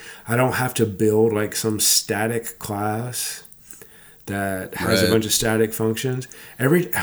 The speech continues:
Speaker 1: literally every time I build a static class in C sharp, I feel guilty. I feel like I'm not doing this right. You know, I'm like,
Speaker 2: <laughs>
Speaker 1: I'm supposed to be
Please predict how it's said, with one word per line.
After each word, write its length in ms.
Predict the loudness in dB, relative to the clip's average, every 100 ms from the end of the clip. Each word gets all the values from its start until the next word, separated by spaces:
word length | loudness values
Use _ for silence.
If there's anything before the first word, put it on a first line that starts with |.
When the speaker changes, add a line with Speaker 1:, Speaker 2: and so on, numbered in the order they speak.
| -2
Speaker 1:
literally 360 | 2 4 4 4
every 220 | 2 0
time 200 | 0 0
I 60 |
build 220 | 2 0 0
a 60 |
static 360 | -2 -4 -8 -10
class 380 | -12 -12 -10 -10
in 80 |
C 160 | -8 -8
sharp, 260 | -6 -6 -8
I 60 |
feel 220 | -2 -2 0
guilty. 400 | 0 2 0 -6
I 40 |
feel 140 | -6
like 100 | -4
I'm 120 | -2 -2
not 180 | -2 0
doing 280 | 4 4
this 180 | 2 -2
right. 400 | -6 -8 -10 -14 -16 -16 -12 -10 -12 -16 -10
You 80 | -4
know, 60 |
I'm 200 | 0 2
like, 160 | 2 2 0 -2
Speaker 2:
<laughs> 220 | _ -16 -4
Speaker 1:
I'm 160 | 0
supposed 560 | 4 4 4 6 6 4
to 60 | 2
be 500 | 4 6 6 4